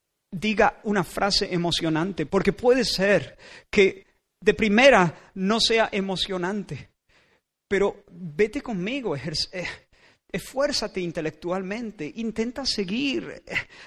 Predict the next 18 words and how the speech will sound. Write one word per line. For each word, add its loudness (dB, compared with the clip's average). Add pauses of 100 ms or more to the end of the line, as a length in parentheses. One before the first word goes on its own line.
la 0
lógica, 0 (160)
intenta -2
captar -2
el -2
argumento, -2
esfuérzate, 0
esfuérzate. 4 (1700)
Hay 2
una 2
lógica, 2
hay 4
una 2
idea 2
construida 0
sobre 4
otra 2
idea. -2